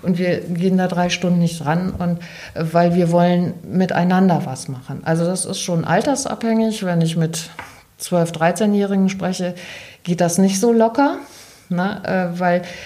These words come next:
es einfach eine andere Lebensphase ist, aber es ist wichtig, das frühzeitig,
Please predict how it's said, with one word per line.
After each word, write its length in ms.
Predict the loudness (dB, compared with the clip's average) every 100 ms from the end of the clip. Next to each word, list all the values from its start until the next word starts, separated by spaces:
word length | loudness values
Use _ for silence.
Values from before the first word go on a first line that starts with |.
| -10
es 240 | -8 -4
einfach 300 | 0 0 0
eine 180 | 0 0
andere 240 | 0 0 0
Lebensphase 800 | 2 2 0 0 0 0 0 -2
ist, 280 | -2 -2
aber 380 | -2 -2 -2 -2 -6 -12 -8
es 180 | -6
ist 180 | -6 -6
wichtig, 380 | -4 -4 -6 -4
das 180 | -4 -4
frühzeitig, 840 | -6 -6 -4 -6 -8 -8 -10 -12